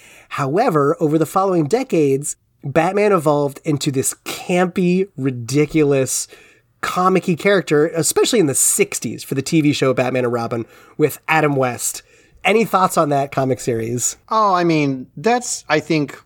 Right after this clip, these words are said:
Speaker 2: especially growing up, that was what was on everybody's mind. Everybody knew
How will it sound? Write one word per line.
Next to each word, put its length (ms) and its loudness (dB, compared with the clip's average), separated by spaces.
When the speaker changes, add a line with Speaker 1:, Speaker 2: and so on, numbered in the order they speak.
Speaker 2:
especially 480 0
growing 420 0
up, 220 0
that 200 0
was 240 -2
what 240 0
was 140 -2
on 260 -4
everybody's 560 -2
mind. 460 -6
Everybody 840 0
knew 640 -2